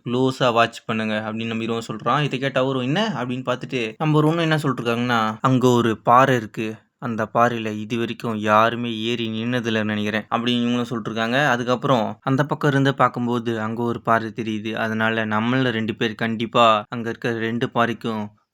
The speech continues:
போய் ஆகணும் அப்படின்னு சொல்லிட்டு இருக்காங்க. இதை கேட்ட நம்ம டூவும், "ஷபா, அந்த ஃபார்மேஷன் பைத்தியத்துக்கு கொஞ்சமாச்சும் மனசாட்சி இருக்குன்னு நினைக்கிறேன். ஏன்னா ஃபர்ஸ்ட் ட்ராப்பை கொஞ்சம் ஈஸியா வச்சிருக்கான்"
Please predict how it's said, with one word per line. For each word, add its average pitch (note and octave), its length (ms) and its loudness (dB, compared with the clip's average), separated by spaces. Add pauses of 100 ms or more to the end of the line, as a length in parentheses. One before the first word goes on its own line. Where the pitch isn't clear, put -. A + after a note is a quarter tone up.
போய் B2 220 2
ஆகணும் G#2+ 380 0
அப்படின்னு A#2 240 -2
சொல்லிட்டு A2 320 -6
இருக்காங்க. A2 480 -2
இதை D#3 180 2
கேட்ட F3 180 2
நம்ம D#3+ 200 2
டூவும், D3 500 2 (260)
"ஷபா, B2 640 2
அந்த A#2 240 -6
ஃபார்மேஷன் C#3 540 0
பைத்தியத்துக்கு A#2+ 600 -4
கொஞ்சமாச்சும் B2+ 420 -2
மனசாட்சி B2+ 460 0
இருக்குன்னு A#2+ 220 -2
நினைக்கிறேன். A2+ 340 -6 (360)
ஏன்னா C3 400 2 (300)
ஃபர்ஸ்ட் C#3 240 -10
ட்ராப்பை C#3+ 220 -4
கொஞ்சம் A#2+ 300 -6
ஈஸியா C3 280 -4
வச்சிருக்கான்" A#2+ 400 -6